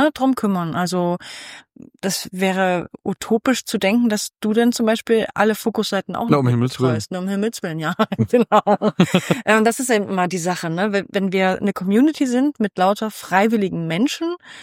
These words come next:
Speaker 1: gibt's ja immer die drei, vier, fünf, ja, die sehr viel Zeit und Energie investieren, ne? Ähm, ja.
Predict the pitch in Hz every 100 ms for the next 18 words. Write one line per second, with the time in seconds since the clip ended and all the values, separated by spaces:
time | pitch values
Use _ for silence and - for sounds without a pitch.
0 | - - - 214 - - 240 269 269 269
1 | 247 233 - - 214 214 - 226 226 226
2 | 226 220 - 240 302 285 - - - _
3 | _ - 196 - - - - - - -
4 | 208 214 247 254 254 220 220 - 214 202
5 | 226 226 214 220 - 226 240 269 220 -
6 | - 208 208 220 220 214 220 - - -
7 | - - - - _ _ - - - -
8 | - - 151 143